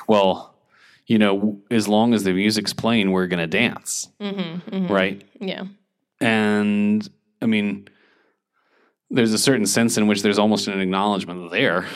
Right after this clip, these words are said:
Speaker 1: of, like, "Well, I mean, we're not in charge of this thing."
Speaker 2: Right, right, right,
Speaker 1: Like,
Speaker 2: right.
Speaker 1: we've made this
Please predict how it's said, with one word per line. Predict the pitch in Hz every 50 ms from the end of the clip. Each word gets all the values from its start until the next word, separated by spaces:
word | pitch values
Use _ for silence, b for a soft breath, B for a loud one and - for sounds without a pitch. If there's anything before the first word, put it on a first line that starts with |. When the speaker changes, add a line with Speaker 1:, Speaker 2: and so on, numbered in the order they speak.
| B B
Speaker 1:
of, | 110 95 98
like, | 98 92 87 85 -
"Well, | 110 104
I | 101
mean, | 104 98 92 95
we're | 120
not | 123 127 120 101
in | 85 85
charge | - - 101 117 147 151 151
of | 73
this | 73 - - -
thing." | - - - - - - -
Speaker 2:
Right, | - 214 190 - 202 190
right, | - 180 160
right, | 165 175 151 - -
Speaker 1:
Like, | - 120 -
Speaker 2:
right. | -
Speaker 1:
we've | 135 160 147 -
made | 123 139 139 101
this | 110 101 101 -